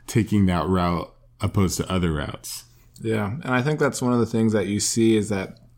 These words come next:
Speaker 2: as you said, an explosion of just a lot of new things are coming out, and I think college is really struggling to, um, catch up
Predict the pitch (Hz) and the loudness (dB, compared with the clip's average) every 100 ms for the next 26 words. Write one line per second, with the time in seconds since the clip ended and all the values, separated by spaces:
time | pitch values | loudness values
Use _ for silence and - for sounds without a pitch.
0 | - - 107 104 113 104 101 92 - - | -20 -6 -2 -2 0 2 2 0 -4 -2
1 | 107 104 104 107 104 90 95 98 90 - | 2 2 2 2 0 0 -4 -6 -8 -14
2 | - - - 107 110 127 120 117 113 107 | -20 -18 -6 -2 2 2 4 2 2 0
3 | 110 110 - 101 98 104 123 101 101 110 | 2 0 0 -2 0 0 0 -2 -2 -4
4 | 90 101 101 101 101 98 101 98 - - | -2 -2 0 0 -2 0 0 0 -4 -2
5 | 92 95 101 101 95 - 104 98 92 87 | -2 -2 0 0 -2 -2 0 2 2 0
6 | 87 - - - - - - 87 87 - | -4 -14 -20 -20 -20 -12 -6 -4 -4 -2
7 | 110 - 107 104 - | -2 0 -2 -2 -6